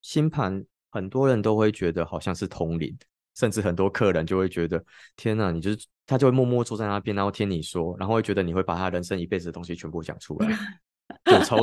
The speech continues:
Speaker 1: 就是会有超多这样子有点不切实际的想法。然后
Speaker 2: 嗯。
Speaker 1: 假设你今天可能跟他多聊一些，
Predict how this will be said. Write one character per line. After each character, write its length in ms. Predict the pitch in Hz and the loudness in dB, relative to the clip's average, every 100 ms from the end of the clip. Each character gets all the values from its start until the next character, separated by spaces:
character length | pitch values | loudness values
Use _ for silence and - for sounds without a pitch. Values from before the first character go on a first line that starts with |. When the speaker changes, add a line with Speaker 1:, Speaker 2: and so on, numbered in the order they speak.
| - | 2
Speaker 1:
就 80 | - | 2
是 160 | 143 156 | 4 6
会 140 | 175 | 6
有 100 | 117 | 6
超 220 | 98 120 | 4 2
多 400 | 120 123 120 120 - _ | 4 4 4 2 -2 _
这 140 | - 151 | -2 2
样 240 | 139 131 | 2 0
子 500 | 110 107 104 98 95 - _ | -4 -6 -2 -2 -2 -8 _
有 260 | 101 104 110 | 0 2 2
点 680 | 110 113 98 92 92 95 101 | 2 4 4 2 0 -4 -4
不 100 | 107 | -2
切 240 | - 185 | 2 4
实 240 | 135 - 98 | 4 2 -4
际 220 | - 110 | -2 -2
的 160 | 90 82 | 0 0
想 340 | - 78 78 | -2 -4 -6
法。 300 | - 85 - - | -4 -4 -4 -8
然 140 | 92 | -6
后 180 | 87 101 | 0 0
Speaker 2:
嗯。 280 | - - - _ _ _ | 0 -2 -8 _ _ _
Speaker 1:
假 180 | - 98 | -2 0
设 140 | 151 | 2
你 100 | 123 | 0
今 100 | 98 | 0
天 240 | 110 110 107 | 0 0 -2
可 140 | - | -4
能 100 | 85 | -6
跟 140 | 82 101 | -4 -2
他 140 | 98 | -2
多 240 | - 110 | 0 2
聊 240 | 90 90 90 | 4 2 2
一 100 | 98 | -2
些， 400 | - 95 98 | -2 -2 -2